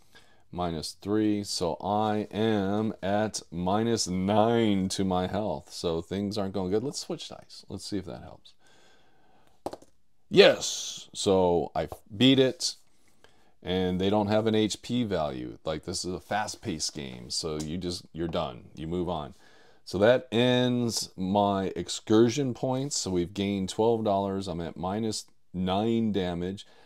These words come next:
I can only heal six of this damage. And we still need to be very careful using our med kit because we want to keep our scientist alive. So now we go to our bunker encounter.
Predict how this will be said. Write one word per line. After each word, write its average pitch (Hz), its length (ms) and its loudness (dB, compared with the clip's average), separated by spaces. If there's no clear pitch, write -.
I 90 80 -4
can 90 240 -4
only 120 340 4
heal 110 400 2
six - 640 -4
of 101 140 0
this 90 240 -2
damage. 80 640 -8
And 98 220 -2
we 95 100 0
still 113 420 6
need 104 260 2
to 98 60 -2
be 92 340 0
very 101 280 2
careful 110 400 2
using 92 360 -2
our 80 100 -6
med 98 300 -4
kit 104 280 -2
because 85 360 -8
we 78 80 -6
want 78 260 -8
to 90 80 -12
keep 92 300 -10
our 78 120 -6
scientist 90 680 -8
alive. 87 500 -6
So - 220 -4
now 104 400 2
we 95 160 2
go 92 260 2
to 87 240 -4
our 78 160 0
bunker 87 500 -4
encounter. 65 580 -12